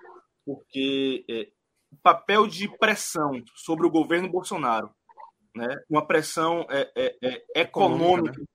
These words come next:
Speaker 1: inclusive, no Bolson-, no bolsonarismo, foi muito grande, muito importante, teve um peso, é, é, é,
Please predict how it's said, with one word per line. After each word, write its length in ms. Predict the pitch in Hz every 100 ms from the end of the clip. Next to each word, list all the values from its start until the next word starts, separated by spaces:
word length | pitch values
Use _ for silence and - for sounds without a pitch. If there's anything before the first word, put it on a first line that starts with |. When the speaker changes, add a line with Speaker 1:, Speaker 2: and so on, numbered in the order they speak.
| _ _
Speaker 1:
inclusive, 340 | - - 139 - - _ _ -
no 280 | 139 156 165
Bolson-, 400 | 170 165 151 - _ -
no 220 | 156 226
bolsonarismo, 840 | 202 196 165 135 143 180 147 117 - - _ _ _
foi 560 | - 165 175 190 180 -
muito 480 | 160 185 226 226 147
grande, 460 | 135 147 151 147
muito 400 | 135 143 190 202
importante, 600 | - 139 - 135 139 147 - - _ _
teve 200 | 160 160
um 80 | 170
peso, 540 | - 160 170 180 160 -
é, 160 | 139 -
é, 380 | 135 123 127
é, 40 | 127